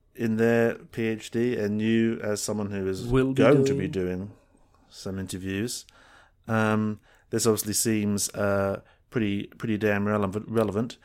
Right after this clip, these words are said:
Speaker 2: Pretty
Speaker 1: And he's,
Speaker 2: apt.
Speaker 1: he's bouncing it off this paper he wrote with, um, Atkinson about, oh, about twenty years ago. Um, where it's a, it, that's an interesting paper to look at, actually, where they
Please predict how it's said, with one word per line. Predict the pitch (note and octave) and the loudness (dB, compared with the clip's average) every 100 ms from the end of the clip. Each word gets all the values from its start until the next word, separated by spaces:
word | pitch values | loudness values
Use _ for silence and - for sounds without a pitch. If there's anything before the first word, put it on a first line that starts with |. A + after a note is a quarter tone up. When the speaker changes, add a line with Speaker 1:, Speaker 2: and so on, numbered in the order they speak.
| - | -4
Speaker 2:
Pretty | - C#3 | 0 0
Speaker 1:
And | A#2 | 0
he's, | G#2+ G#2 | -2 -4
Speaker 2:
apt. | - _ _ | -12 _ _
Speaker 1:
he's | - A#2 | -6 -4
bouncing | B2 C#3+ C3 C3 | 0 0 0 0
it | A#2 A2+ | 2 2
off | A2+ - - - _ | 0 -4 -18 -20 _
this | A2+ | -8
paper | - A#2 A2 | 0 0 2
he | G#2+ A2+ | 0 0
wrote | G#2+ A2 G#2 - - | 0 0 -2 -6 -8
with, | G#2 G2+ - - | -6 -6 -10 -14
um, | G#2 G2 F2+ - - _ | -8 -6 -6 -10 -14 _
Atkinson | - - G#2+ G2+ G#2 G2 - _ _ | -16 -10 -10 -6 -6 -8 -12 _ _
about, | G2 - _ _ - _ | -10 -10 _ _ -20 _
oh, | - | -14
about | - - | -14 -12
twenty | - F#2 | -10 -8
years | G2 A2+ G2+ | -6 -6 -6
ago. | G2+ D3+ - _ _ - - _ _ _ _ _ _ _ _ - | -6 -8 -10 _ _ -20 -20 _ _ _ _ _ _ _ _ -10
Um, | G#2+ G#2 G2+ F#2+ G2 G2 - _ - - _ _ _ _ _ _ _ _ _ | -4 -2 -2 -4 -6 -8 -16 _ -20 -20 _ _ _ _ _ _ _ _ _
where | - F#2+ F#2+ F#2 F#2 F#2 F2 - _ _ _ _ _ _ _ - _ _ _ _ _ _ | -12 -4 -2 0 -2 -2 -6 -10 _ _ _ _ _ _ _ -20 _ _ _ _ _ _
it's | - C3+ | 0 2
a, | C#3+ | 4
it, | C#3 C3+ | 4 4
that's | D#3 - | 0 2
an | E3 A2+ | 0 2
interesting | B2+ C#3+ C3 A2+ | 2 2 2 4
paper | B2 G#2+ | 6 6
to | G#2 | 6
look | C3 A2+ | 4 4
at, | F#2+ | 2
actually, | F#2 - G#2 | 2 -4 0
where | G2+ | 2
they | G#2 G#2 | 4 2